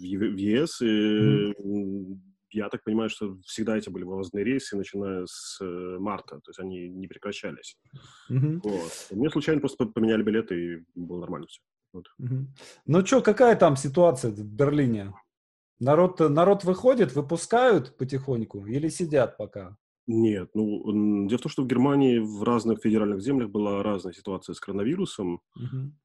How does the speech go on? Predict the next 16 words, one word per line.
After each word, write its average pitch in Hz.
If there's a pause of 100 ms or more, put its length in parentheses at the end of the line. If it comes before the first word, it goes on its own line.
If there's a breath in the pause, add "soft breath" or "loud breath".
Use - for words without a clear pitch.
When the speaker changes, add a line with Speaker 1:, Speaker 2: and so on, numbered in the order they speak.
(160)
Speaker 1:
Вот, 104
и 98
наиболее 104
пострадавшие, 104
пострадавшие 104
южные 151
земли, 95
Бавария 95 (140)
и 95
Баден-Вюртемберг, 98
они 98
ввели 101
самый 92
жёсткий 92
карантин. 98
Ну, 90